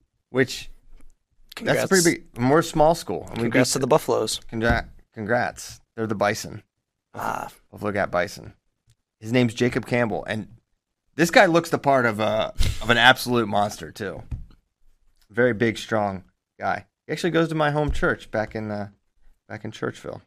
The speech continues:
Speaker 1: Jerusalem Chapel. So shout out to him. And moving on to one seventy-four.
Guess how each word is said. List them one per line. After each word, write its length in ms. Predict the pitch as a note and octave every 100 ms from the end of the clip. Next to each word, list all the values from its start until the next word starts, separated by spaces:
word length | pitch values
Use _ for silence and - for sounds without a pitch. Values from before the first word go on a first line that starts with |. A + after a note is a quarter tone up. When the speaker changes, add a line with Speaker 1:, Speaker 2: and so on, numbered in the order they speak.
| _ -
Speaker 1:
Jerusalem 280 | G2+ G#2
Chapel. 360 | - G2 G2 -
So 160 | - -
shout 240 | - D3
out 140 | D3
to 80 | C#3+
him. 320 | D3 D3 D3 - - _ _ _ _ _ _
And 120 | A#2
moving 260 | D3+ F#3+ E3+
on 220 | D#3+ D3+
to 80 | C#3
one 180 | C#3 B2+
seventy-four. 680 | C#3 B2 A2 G#2+ G2 F2+